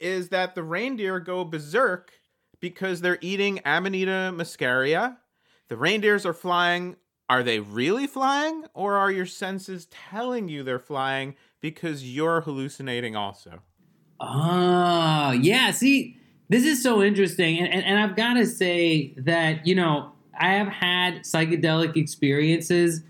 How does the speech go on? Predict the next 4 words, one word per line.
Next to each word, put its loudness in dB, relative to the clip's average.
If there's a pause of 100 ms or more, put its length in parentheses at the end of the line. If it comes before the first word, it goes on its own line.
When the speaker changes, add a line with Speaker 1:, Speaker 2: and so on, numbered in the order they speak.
(440)
Speaker 2:
that 2 (360)
very 4
weirdly 2
have -2